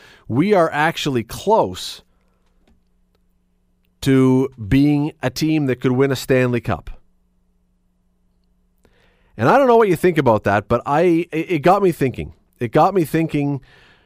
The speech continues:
is this real or is this just something to try and get clicks f-, online or to get people saying that the author is crazy or whatever else? And you know what? I'm not sure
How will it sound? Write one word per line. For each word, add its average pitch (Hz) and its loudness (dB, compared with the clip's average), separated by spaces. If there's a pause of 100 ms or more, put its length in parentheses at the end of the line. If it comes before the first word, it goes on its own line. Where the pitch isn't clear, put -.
(240)
is 214 0
this 190 2
real 123 -2
or 110 -2
is 117 -4
this 117 -4
just - -6
something 123 -4
to 101 -6
try 113 -2
and 104 -4
get 98 -6
clicks - -8 (100)
f-, - -20 (140)
online 113 -2
or 95 -4
to 92 -6
get 98 -4
people 101 -4
saying 107 -4
that 98 -6
the 101 -2
author 104 0
is 87 -8
crazy 165 -4
or 113 -2
whatever 113 0
else? 113 -2
And 117 -10
you 139 -10
know 226 -10
what? 240 -8 (1700)
I'm 226 -6
not 180 -2
sure 120 -2